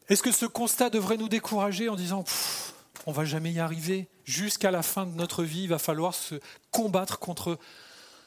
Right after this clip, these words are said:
ce péché », c'est ce que Paul disait en Romains sept, « Malheureux que je suis, je ne fais pas le bien que je veux et je fais le mal que je ne veux pas. » Est-ce que c'est une fatalité ? Non.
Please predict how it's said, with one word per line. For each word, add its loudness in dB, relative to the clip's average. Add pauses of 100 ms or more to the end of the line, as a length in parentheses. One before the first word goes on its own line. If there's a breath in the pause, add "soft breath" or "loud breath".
(240 loud breath)
ce -2
péché », 2
c'est -2
ce -4
que -2
Paul 0
disait -2
en 0
Romains -2
sept, « -4
Malheureux 0
que -6
je -4
suis, -4
je -2
ne -4
fais -2
pas 0
le 0
bien -4
que -8
je -4
veux -2
et 0
je 0
fais -2
le -2
mal 0
que -2
je -2
ne -4
veux -2
pas. » 0 (240 loud breath)
Est-ce 6
que 2
c'est 2
une -4
fatalité ? 2 (340 loud breath)
Non. 2